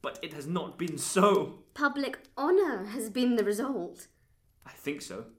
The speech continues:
Speaker 1: I fear so, almost. For although I am safe from detection, although every proof against me is destroyed, I suppose, Gertrude, I suppose I should retire from public life.
Speaker 2: Oh, yes, Robert. You should do that.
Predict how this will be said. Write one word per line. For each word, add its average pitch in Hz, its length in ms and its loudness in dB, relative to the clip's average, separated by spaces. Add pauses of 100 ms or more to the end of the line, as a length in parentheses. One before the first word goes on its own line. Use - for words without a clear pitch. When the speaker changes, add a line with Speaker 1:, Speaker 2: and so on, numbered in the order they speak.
(680)
Speaker 1:
I - 100 -6
fear 165 260 -4
so, 110 260 -6 (100)
almost. 107 460 -10 (760)
For 143 160 -2
although 170 320 6
I 185 120 4
am 165 80 -2
safe 165 360 -4
from 151 140 -10
detection, - 600 -14
although 165 280 0
every 190 340 0
proof - 420 -6
against 175 400 -4
me 156 120 -6
is 135 100 -6
destroyed, 131 600 -6 (380)
I - 40 -20
suppose, 156 480 -4
Gertrude, 139 480 -6 (1300)
I - 40 -20
suppose 160 440 -6
I 143 40 -6
should 131 240 -10
retire 135 400 -2
from 117 140 -12
public - 300 -16
life. - 320 -10 (160)
Speaker 2:
Oh, 330 100 4
yes, 247 480 -6
Robert. 185 360 -12 (300)
You 294 100 2
should 339 380 4
do 247 200 0
that. 180 300 -6